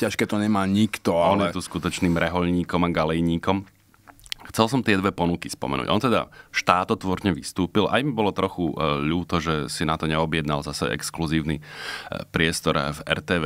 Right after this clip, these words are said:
Speaker 2: S, ale tento raz teda nie. A povedal, že dal prezidentke dve ponuky, ako riešiť, e, krízu chaosu. Jedna z nich mala byť, že, že sa doplní vláda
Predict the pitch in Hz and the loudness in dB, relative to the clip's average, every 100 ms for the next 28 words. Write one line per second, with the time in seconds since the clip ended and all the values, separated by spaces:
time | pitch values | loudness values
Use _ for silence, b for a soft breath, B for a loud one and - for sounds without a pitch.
0 | 69 80 - - - - - - 85 78 | 0 0 -2 -6 -16 -20 -14 -4 0 0
1 | - - 85 87 85 - 85 65 78 127 | -2 -2 0 0 -2 -4 -6 -2 2 0
2 | 147 - _ _ _ - - - 95 104 | 0 -12 _ _ _ -20 -12 -6 0 4
3 | 110 104 98 92 67 92 101 104 92 - | 4 4 0 0 0 -2 0 0 0 -2
4 | 82 92 - 82 80 - - - - 78 | 0 0 2 0 0 -4 -8 -6 -2 0
5 | 76 - 82 52 50 - - B B B | 0 -2 -4 -6 -8 -12 -18 B B B
6 | B - 85 78 80 76 76 82 107 - | B 0 0 0 -2 0 2 2 2 0
7 | - B B B B B - - 82 101 | -6 B B B B B -18 -10 0 2
8 | 139 127 98 98 92 92 92 87 85 85 | 2 0 0 0 2 2 0 -2 -4 -4
9 | - - 85 - - - 85 95 - 156 | -6 -12 -8 -6 -6 -8 0 0 2 2
10 | 151 139 107 78 78 71 64 73 95 165 | 2 2 0 0 -2 -2 -2 2 4 2